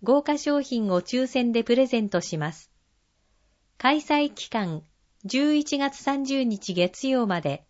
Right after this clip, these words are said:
商品、スタンプ五個、オリジナルクリアファイル、先着五千人。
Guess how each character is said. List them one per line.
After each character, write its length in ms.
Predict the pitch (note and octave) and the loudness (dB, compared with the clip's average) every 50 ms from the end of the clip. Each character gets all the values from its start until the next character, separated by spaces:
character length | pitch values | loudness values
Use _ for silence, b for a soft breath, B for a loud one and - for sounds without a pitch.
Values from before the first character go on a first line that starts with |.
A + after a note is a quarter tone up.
| _ _ _ _ _ _ _ _ _ _ _ _ - | _ _ _ _ _ _ _ _ _ _ _ _ -6
商 320 | - - C4 C#4 C#4+ C#4 | 2 4 4 6 6 4
品、 400 | - - C4 A#3+ A3+ G#3+ G#3 - _ _ _ _ _ _ _ _ | 0 -2 -2 0 0 -2 -4 -6 _ _ _ _ _ _ _ _
ス 100 | - - | -20 -4
タ 180 | - D4+ D#4 D4+ | 0 2 2 2
ン 120 | D4 C4 | 0 -2
プ 180 | - G3+ F#3 F3 | -2 -2 0 0
五 140 | G3+ A3 | 0 0
個、 320 | G#3+ - - E3+ D#3+ - _ _ _ _ _ _ _ _ _ _ | 0 -2 -2 -4 -4 -4 _ _ _ _ _ _ _ _ _ _
オ 100 | - G3+ | 0 2
リ 160 | A3+ C#4 D4 D4 | 2 2 2 0
ジ 140 | - C#4 | 0 0
ナ 120 | C#4 C4+ C4 | 0 2 2
ル 120 | C4 B3+ | 2 2
ク 160 | - - A#3+ | 0 0 -2
リ 160 | B3 B3+ C4 C4 | 0 2 0 0
ア 80 | C4 | 0
フ 60 | B3+ B3+ | 0 0
ァ 160 | B3 A#3+ A3 | 0 0 0
イ 40 | G3 | 0
ル、 240 | - D3+ D3+ - _ _ _ _ _ _ _ _ _ _ | 0 -2 -4 -6 _ _ _ _ _ _ _ _ _ _
先 300 | _ - A#3+ B3 B3+ B3 | _ 0 2 2 2 2
着 300 | - A#3 A#3 - A3 G3 | 0 -2 -2 0 0 0
五 120 | F#3 F#3 G3 | 0 0 -2
千 320 | - - A#3 A3+ A3 G#3+ | 0 -2 -2 0 0 0
人。 300 | G#3+ G#3 G3 F#3+ F3+ - | 0 0 0 -2 -4 -6